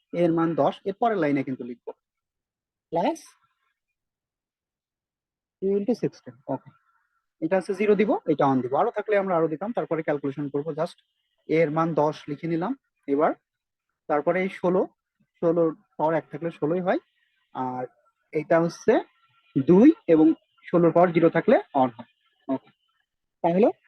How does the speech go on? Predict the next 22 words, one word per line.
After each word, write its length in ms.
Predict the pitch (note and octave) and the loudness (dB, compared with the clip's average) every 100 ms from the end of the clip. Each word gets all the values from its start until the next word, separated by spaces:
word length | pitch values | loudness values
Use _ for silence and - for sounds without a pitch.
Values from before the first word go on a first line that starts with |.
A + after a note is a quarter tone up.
| _ _ - | _ _ -2
দশ 180 | F#3 G3+ | 0 2
দিয়ে 160 | E3+ G3+ | 2 2
ষোলোর 260 | G3 G3 | 4 2
গুণ 140 | G3 G3 | 2 -2
করলে 200 | G3 G#3 | 0 0
কত 160 | G3+ F#3 | 0 -2
হবে? 220 | F#3 F#3+ G4 _ _ _ _ - | -4 -4 -8 _ _ _ _ -12
একশো, 380 | C#3 - - C4+ G#4 _ _ _ _ _ _ _ _ _ _ _ _ _ _ _ _ _ _ - | -12 -10 -4 -2 -4 _ _ _ _ _ _ _ _ _ _ _ _ _ _ _ _ _ _ -6
কত? 180 | F3+ E3 C3 _ _ _ _ | -4 -4 -10 _ _ _ _
একশো 260 | - C#3 - A#3 | -18 -10 -8 -6
ষাট 240 | - G3 - _ _ _ _ _ _ _ _ _ | -2 -4 -4 _ _ _ _ _ _ _ _ _
প্লাস 260 | D#3 G3 D#4+ - - C#3+ | -4 -2 -2 -8 -16 -4
দুই 120 | D#3 | 0
অক্ষে 280 | E3+ - C#4 | -2 -2 -4
দুই, 240 | A3+ G#3 E3 - _ _ _ _ _ | -2 -2 -2 -6 _ _ _ _ _
তার 140 | E3 F3+ | -6 -4
মানে 180 | G3 A#3+ | -4 -4
কত 180 | G3 F#3+ | -6 -2
হবে? 200 | G3+ D#4 - - | -2 -2 -6 -10
একশো 520 | E3 - - B3 G4 _ _ _ _ _ - | -8 -8 -4 -2 -2 _ _ _ _ _ -8
বাষট্টি। 720 | C#3+ D3+ D3 D#3+ - _ - _ _ _ _ _ _ _ _ - | -2 -2 -2 -6 -8 _ -20 _ _ _ _ _ _ _ _ -10
ওকে, 320 | D3 E3 G#3+ | -6 -2 -2